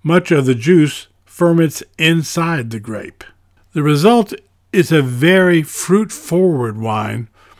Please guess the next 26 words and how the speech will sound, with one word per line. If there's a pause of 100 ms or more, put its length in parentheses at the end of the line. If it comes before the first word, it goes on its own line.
(220)
with
low
tannins
that (320)
is (100)
easy
to
drink (220)
soon
after
it
is
made. (600)
That
spawned
the
Beaujolais
Nouveau
craze
at
the
end
of
the
twentieth
century.